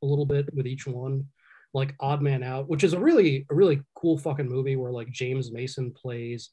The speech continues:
uh, an I R A boss in Belfast. And it's, like, a, like, a heist gone wrong movie where he gets, like, shot, like, fifteen minutes into the picture, and, like, the rest of the movie is just wa-, him, like, wandering around Belfast, like, gut shot, like, trying to, like, find some sort of sanctuary.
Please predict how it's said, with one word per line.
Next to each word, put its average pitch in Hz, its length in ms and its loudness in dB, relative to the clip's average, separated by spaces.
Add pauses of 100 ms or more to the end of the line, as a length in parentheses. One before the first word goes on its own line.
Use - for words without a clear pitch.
uh, 110 520 -14
an 139 180 -4
I 135 200 -2
R 120 200 -6
A 123 120 -6
boss 127 460 -10
in 110 120 -12
Belfast. 131 800 -10 (640)
And 139 140 0
it's, 127 140 -6
like, 143 140 -2
a, 120 220 -8
like, 147 140 0
a 123 40 -4
heist 143 480 -4
gone 135 240 -2
wrong 127 320 -4
movie 127 260 -2
where 117 100 -16
he 131 60 -8
gets, 131 220 -8
like, 107 140 -14
shot, 120 440 -10
like, 113 140 -16
fifteen 139 400 -4
minutes 120 240 -8
into 123 100 -4
the 113 80 -14
picture, 127 420 -10
and, 120 100 -10
like, 110 220 -16 (440)
the 147 80 4
rest 135 280 0
of 135 100 -4
the 123 40 -10
movie 127 260 -4
is 120 80 -4
just 139 260 -4
wa-, 131 200 -10
him, 143 140 2
like, 131 240 0
wandering 127 500 -6
around 120 540 -14 (100)
Belfast, 113 640 -14
like, 110 120 -12 (100)
gut - 220 -10
shot, - 380 -10
like, 113 220 -14
trying 120 460 -10
to, 127 100 -12
like, 107 160 -16
find 120 440 -12
some 127 220 -8
sort 120 220 -8
of 110 80 -18
sanctuary. 139 760 -8